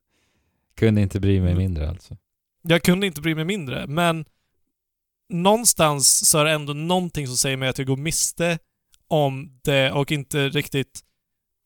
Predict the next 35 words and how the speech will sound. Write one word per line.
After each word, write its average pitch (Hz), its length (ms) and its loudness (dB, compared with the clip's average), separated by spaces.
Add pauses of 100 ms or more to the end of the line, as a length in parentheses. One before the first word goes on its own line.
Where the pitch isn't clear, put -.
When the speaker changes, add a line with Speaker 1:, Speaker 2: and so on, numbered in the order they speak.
(400)
Speaker 2:
Alltså, 170 320 2
för 190 100 2
att 170 80 2 (440)
de, 196 400 0 (240)
de 175 180 0
tog 185 140 2
ju 180 60 2
bort 175 260 0
ett 143 80 -6
helt 143 180 -2
parti 143 540 0 (220)
och 147 160 -6
grejer 139 440 0
och 135 120 -6
typ 135 140 -8
så 139 100 0
här 120 200 0 (480)
försöker 147 640 2
lappa 151 300 0
ihop 147 280 0
det 151 60 -4
i - 20 -2
efterhand 135 480 -4
på 139 80 -8
något 127 120 -8
sätt. 131 220 -6 (880)
Speaker 1:
Ja, 101 260 2
det 92 140 -6
där, 87 340 2 (240)
eh, - 840 -8 (120)
p-, 98 80 -4
p-, 98 160 -4
p-, 92 160 -2
p-, - 160 -6
p-, 110 220 -2